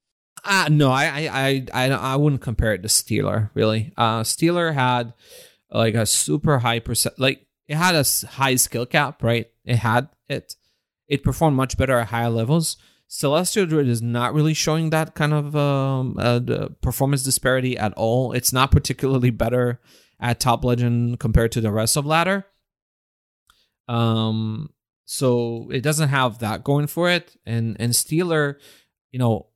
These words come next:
a top legend was, like, tier three, slightly under fifty percent, was kinda inching closer to that mark. Decks that have slightly under fifty percent win rate,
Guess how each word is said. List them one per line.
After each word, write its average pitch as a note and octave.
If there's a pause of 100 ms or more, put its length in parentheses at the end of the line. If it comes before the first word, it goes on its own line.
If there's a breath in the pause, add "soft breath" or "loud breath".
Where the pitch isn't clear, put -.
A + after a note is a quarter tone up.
(120)
a A#2
top F#3+
legend F3
was, B2+
like, C#3+ (460)
tier D#3+
three, D#3
slightly D3
under C#3+
fifty C3+
percent, B2+
was C3+
kinda D3
inching C3+
closer B2+
to B2+
that A2+
mark. A2 (440 loud breath)
Decks -
that A#3
have E3+
slightly C#3+
under B2
fifty A#2+
percent A#2
win A#2+
rate, G#2